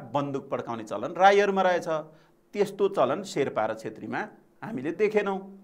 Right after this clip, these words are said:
तर शेर्पामा चाहिँ तेस्रो, सातौँ र एघारौँ दिनमा नापुर कर्म गर्ने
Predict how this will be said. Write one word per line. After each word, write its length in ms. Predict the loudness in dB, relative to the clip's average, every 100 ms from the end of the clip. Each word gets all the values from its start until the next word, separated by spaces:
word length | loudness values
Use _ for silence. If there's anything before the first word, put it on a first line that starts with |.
| -20 _ _ _ _ _ _ _ 4
तर 220 | 4 4
शेर्पामा 540 | 2 2 4 2 2 -2
चाहिँ 220 | -4 -8 -12 -4
तेस्रो, 580 | -4 -2 0 0 0
सातौँ 480 | 0 2 4 2 -2
र 100 | -2
एघारौँ 360 | 2 4 4 2
दिनमा 320 | -6 -6 -4 -4 -8 -20 _ -4
नापुर 460 | 0 0 0 -6
कर्म 300 | -2 -2 -2
गर्ने 300 | -4 -4 -4